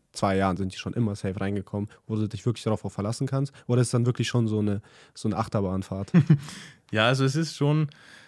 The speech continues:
Speaker 2: man kann schon konstant planen,
Speaker 1: Ja.
Speaker 2: beziehungsweise, oder einfach das Ganze mit System au-, aufbauen, wenn du es halt von Anfang an richtig machst. Und
Speaker 1: Mhm.
Speaker 2: das geht auf jeden Fall.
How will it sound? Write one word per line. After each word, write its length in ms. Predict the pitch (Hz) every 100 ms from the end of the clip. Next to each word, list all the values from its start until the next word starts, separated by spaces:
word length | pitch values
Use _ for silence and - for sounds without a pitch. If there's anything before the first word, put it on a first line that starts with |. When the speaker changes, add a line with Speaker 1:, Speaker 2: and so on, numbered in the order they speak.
| _ _ _ _
Speaker 2:
man 120 | 113
kann 220 | 123 165
schon 260 | 175 160 156
konstant 480 | - 113 - 120 120
planen, 400 | - 104 147 180 - _
Speaker 1:
Ja. 180 | 113 - -
Speaker 2:
beziehungsweise, 460 | - 117 131 127 -
oder 360 | 113 110 107 -
einfach 300 | 117 117 117
das 180 | 113 107
Ganze 220 | 110 113
mit 100 | 107
System 380 | 104 98 113 113
au-, 160 | 98 -
aufbauen, 500 | 101 120 127 123 127 - - - - - _ _ _
wenn 100 | 107
du 40 |
es 60 | 117
halt 120 | 110
von 120 | 110
Anfang 260 | 92 110 101
an 100 | 101
richtig 300 | 98 - 90
machst. 400 | 87 117 - -
Und 240 | 92 104
Speaker 1:
Mhm. 260 | 104 98 95 _
Speaker 2:
das 220 | 107 113
geht 100 | -
auf 140 | 113 104
jeden 180 | 104 95
Fall. 400 | - 98 165